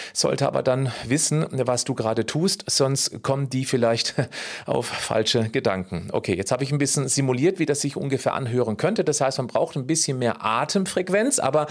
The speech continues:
man kann sich noch nebenher in ganzen Sätzen durchaus gut unterhalten. Und dann ist man in dem Pulsbereich, wo man an der Laktatschwelle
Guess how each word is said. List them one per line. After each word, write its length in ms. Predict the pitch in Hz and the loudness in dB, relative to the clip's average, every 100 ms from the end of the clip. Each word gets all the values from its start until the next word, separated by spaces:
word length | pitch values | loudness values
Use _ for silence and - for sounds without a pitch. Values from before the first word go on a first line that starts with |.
| - - - | -6 -8 -6
man 100 | 143 | -2
kann 260 | - 165 | 0 2
sich 220 | 190 170 | 2 2
noch 220 | 156 147 127 | 2 0 2
nebenher 460 | 139 147 113 127 | 0 0 2 2
in 200 | - 127 | 2 0
ganzen 440 | 127 120 147 - 131 | 0 0 0 0 2
Sätzen 540 | - 123 - - 120 | 2 0 0 0 2
durchaus 640 | 127 160 160 - 135 - | 4 4 4 2 2 2
gut 240 | 135 139 147 | 4 2 4
unterhalten. 720 | 131 117 98 110 117 110 92 - - - | 0 2 2 2 2 0 -2 -4 -8 -4
Und 140 | 120 | 0
dann 120 | 127 | 2
ist 200 | 180 185 | 2 2
man 120 | 170 151 | 2 2
in 60 | |
dem 180 | 139 131 | 2 0
Pulsbereich, 720 | 180 226 - 175 156 180 185 123 | 2 0 2 0 2 0 0 0
wo 160 | 147 | 2
man 260 | 196 226 254 | 4 4 0
an 180 | - 151 | 0 2
der 140 | 131 | 2
Laktatschwelle 1160 | 127 - - 123 151 - - 165 180 214 269 | 2 -2 -6 -2 -2 0 0 2 4 4 0